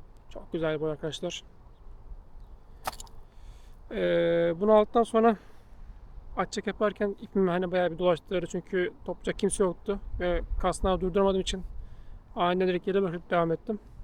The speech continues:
Akabinde L R F geçtim. Birazcık atayım hani belki yeni tren devam varsa diye.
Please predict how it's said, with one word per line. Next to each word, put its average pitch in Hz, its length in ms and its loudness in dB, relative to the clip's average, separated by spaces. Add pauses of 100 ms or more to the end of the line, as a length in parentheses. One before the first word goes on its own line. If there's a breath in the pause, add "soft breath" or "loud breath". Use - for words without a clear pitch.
(920 soft breath)
Akabinde 240 640 6 (300)
L 226 80 -6
R 226 220 8
F 269 140 0
geçtim. 240 400 0 (220)
Birazcık 202 360 0
atayım 180 280 0
hani 165 280 -2 (920)
belki - 240 -6
yeni 165 120 0
tren 170 240 0
devam 165 280 4
varsa 165 280 0
diye. 180 220 -2